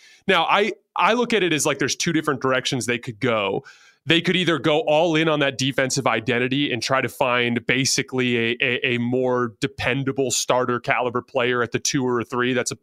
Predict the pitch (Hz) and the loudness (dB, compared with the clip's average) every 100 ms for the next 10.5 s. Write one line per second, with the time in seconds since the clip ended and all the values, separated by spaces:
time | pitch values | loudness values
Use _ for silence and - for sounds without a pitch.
0 | _ - 123 113 101 - - - - 131 | _ -2 0 0 -4 -10 -10 -6 -2 0
1 | 135 127 117 120 202 214 208 202 - 185 | 2 2 0 0 0 2 0 -2 -2 2
2 | 196 175 175 165 151 147 135 127 - 190 | 2 2 0 2 2 4 2 2 2 2
3 | - 113 107 104 131 135 117 127 117 135 | 2 -2 -2 -2 0 0 2 0 0 0
4 | 123 117 117 120 123 127 123 117 117 113 | 0 0 0 0 -2 0 0 0 0 -2
5 | 123 113 107 - 117 113 107 117 120 - | -2 -2 -2 0 0 0 0 0 0 -2
6 | 110 107 107 101 107 - - - - - | -2 0 0 -2 -4 -8 -8 -12 -12 -2
7 | 185 262 - - 151 151 156 156 147 123 | 0 2 -2 -4 -4 0 2 2 2 2
8 | 117 127 120 123 143 - 147 127 120 123 | 0 -4 -2 -2 -2 -2 -2 -2 -4 -2
9 | 123 127 - - 135 - 113 120 107 107 | -2 -2 -6 -6 -6 -6 -8 -8 -4 -4
10 | 117 147 147 170 - | -4 -2 -4 -4 -8